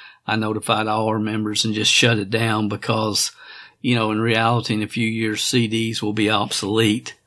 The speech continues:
However, the Perfect Business video is on YouTube, and it's phenomenal. And even though our focus now is on helping network marketers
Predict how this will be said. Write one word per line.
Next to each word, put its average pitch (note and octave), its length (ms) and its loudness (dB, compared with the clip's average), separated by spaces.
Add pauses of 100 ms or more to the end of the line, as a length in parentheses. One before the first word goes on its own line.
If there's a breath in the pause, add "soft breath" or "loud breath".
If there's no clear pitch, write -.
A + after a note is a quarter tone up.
(500 soft breath)
However, A#2+ 420 0
the G#2+ 100 -6
Perfect A#2+ 480 -2
Business C3+ 440 0
video A#2 720 0
is B2+ 200 0
on B2+ 240 2
YouTube, B2 720 -2 (360)
and A2+ 320 0
it's G#2+ 180 -2
phenomenal. A#2 960 0 (640 soft breath)
And A#2 440 0
even C3 360 2
though B2 160 4
our A#2 140 4
focus B2 540 0
now A#2+ 460 0
is A2 140 -4
on A2+ 180 -4
helping A#2+ 380 2
network A#2 360 -2
marketers A2+ 640 0